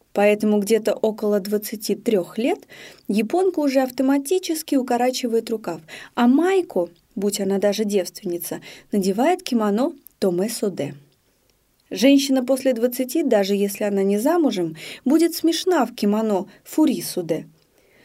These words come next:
То же относится и к майко, которым до двадцати-двадцати двух лет не светит стать полноценной гейшей,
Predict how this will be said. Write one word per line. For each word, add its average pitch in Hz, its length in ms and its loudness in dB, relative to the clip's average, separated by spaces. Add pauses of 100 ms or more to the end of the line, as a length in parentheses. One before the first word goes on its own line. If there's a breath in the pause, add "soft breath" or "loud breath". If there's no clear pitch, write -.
(260 soft breath)
То 311 180 6
же 359 140 4
относится 233 640 0
и 285 40 4
к 277 120 0
майко, 202 520 2 (140)
которым 220 500 4
до 208 180 4
двадцати-двадцати 202 1080 -2
двух 196 320 -4
лет 330 220 0 (360 loud breath)
не 220 180 2
светит 285 500 0
стать 247 320 -2
полноценной 240 640 0
гейшей, 262 600 0